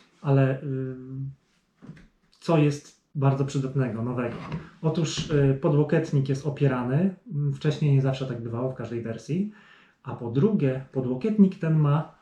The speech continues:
mocowanie do kabury na pinpointer. Także w zależności od tego, czy jesteśmy lewo-, czy praworęczni, z jednej lub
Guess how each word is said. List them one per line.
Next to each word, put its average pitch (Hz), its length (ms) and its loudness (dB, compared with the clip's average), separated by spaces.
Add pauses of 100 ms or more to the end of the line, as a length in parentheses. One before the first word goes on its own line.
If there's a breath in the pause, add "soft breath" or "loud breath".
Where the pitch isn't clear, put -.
mocowanie 139 1080 0 (340 loud breath)
do 147 680 0
kabury 165 560 4
na 156 100 0
pinpointer. 139 760 -4 (540 soft breath)
Także 165 260 -2
w 156 40 2
zależności 151 560 2
od 131 100 -2
tego, 127 200 -2
czy 135 120 -6
jesteśmy 120 400 -8
lewo-, 131 360 0
czy - 140 -14
praworęczni, 131 640 -2 (460 loud breath)
z 123 160 -18
jednej 127 600 0
lub 147 540 0